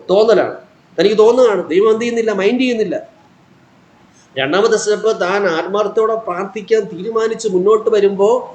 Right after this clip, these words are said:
ഇതാ തൻ്റെ തുട എന്ത് ചെയ്തിരിക്കുകയാണ്? ഉളുക്കിപ്പോയിരിക്കുകയാണ്. തുടയുടെ തടം ഉളുക്കിയാൽ നിങ്ങളൊന്ന് ആലോചിച്ച് നോക്കി, പ്രാർത്ഥിച്ചുകൊണ്ടിരിക്കുമ്പോൾ നിങ്ങളുടെ എവിടെയെങ്കിലും ഒന്ന് ഉളുക്കിയ, ഏ, ചിലരെന്ത് ചെയ്യും? പതുക്കെ എണീക്കും, അല്ലേ? എന്തിനാണ് എണീക്കുന്നത്?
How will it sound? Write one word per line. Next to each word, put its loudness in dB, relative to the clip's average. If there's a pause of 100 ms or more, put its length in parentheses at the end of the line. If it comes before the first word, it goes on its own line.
(320)
ഇതാ 4
തൻ്റെ 2
തുട 0
എന്ത് 2
ചെയ്തിരിക്കുകയാണ്? 2
ഉളുക്കിപ്പോയിരിക്കുകയാണ്. -2 (1040)
തുടയുടെ 0
തടം 2
ഉളുക്കിയാൽ 0
നിങ്ങളൊന്ന് -2
ആലോചിച്ച് -2
നോക്കി, -4
പ്രാർത്ഥിച്ചുകൊണ്ടിരിക്കുമ്പോൾ -2
നിങ്ങളുടെ -4 (140)
എവിടെയെങ്കിലും -2
ഒന്ന് -4
ഉളുക്കിയ, 0 (880)
ഏ, -8 (240)
ചിലരെന്ത് -4
ചെയ്യും? 0
പതുക്കെ -4
എണീക്കും, 4
അല്ലേ? -2 (220)
എന്തിനാണ് 0
എണീക്കുന്നത്? 0